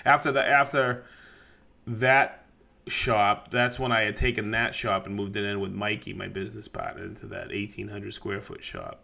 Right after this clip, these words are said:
But yeah, I often think back at that. <laughs> Then, <laughs> yeah, I got, I got, oh boy, all my scary stuff happened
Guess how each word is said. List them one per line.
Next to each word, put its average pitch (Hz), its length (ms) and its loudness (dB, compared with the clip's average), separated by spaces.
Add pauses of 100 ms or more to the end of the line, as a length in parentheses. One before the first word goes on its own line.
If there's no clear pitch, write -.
(120)
But - 160 -20 (960)
yeah, 135 240 6
I 127 240 6
often 143 260 6
think 135 240 0
back 127 300 6
at 123 120 -4
that. 110 420 2 (2250)
<laughs> - 80 6 (1080)
Then, 131 180 6
<laughs> - 1300 0
yeah, 104 240 6
I 127 80 6
got, 135 400 6
I - 80 6
got, 143 240 4
oh 113 80 4
boy, 113 500 2 (140)
all 127 200 6
my 123 380 4
scary 117 580 4
stuff 107 280 0
happened 101 520 2